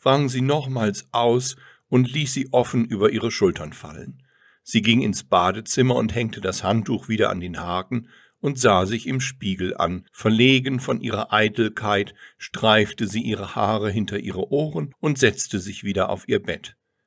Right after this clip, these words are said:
Sie griff nach der Fernbedienung, machte den Fernseher an und klickte sich durch die endlosen Kanäle. Weil sie nichts fand, was sie interessierte, schaltete sie das Gerät wieder ab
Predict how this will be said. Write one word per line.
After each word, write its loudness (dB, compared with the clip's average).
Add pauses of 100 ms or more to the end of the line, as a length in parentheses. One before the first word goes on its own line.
(540)
Sie 2
griff 4
nach 0
der 2
Fernbedienung, 0 (320)
machte 0
den 0
Fernseher 2
an -2 (240)
und 0
klickte -2
sich -4
durch 2
die -10
endlosen 2
Kanäle. -6 (400)
Weil 4
sie 2
nichts -2
fand, 2
was -2
sie -8
interessierte, 2 (200)
schaltete 0
sie -6
das 0
Gerät -2
wieder 0
ab -2